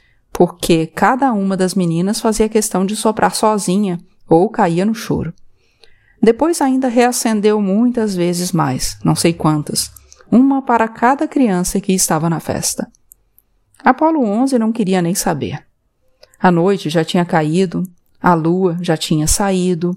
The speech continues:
consequentemente, ele estava na janela.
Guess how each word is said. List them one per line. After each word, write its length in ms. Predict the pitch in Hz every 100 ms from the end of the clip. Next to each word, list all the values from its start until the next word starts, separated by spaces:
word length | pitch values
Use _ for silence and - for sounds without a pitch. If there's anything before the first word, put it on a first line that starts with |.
| - _ _ _
consequentemente, 1080 | - - 311 - 294 - 277 233 285 - - _ _
ele 160 | 277 277
estava 320 | - 196 185
na 140 | 180
janela. 500 | 180 175 147 135 147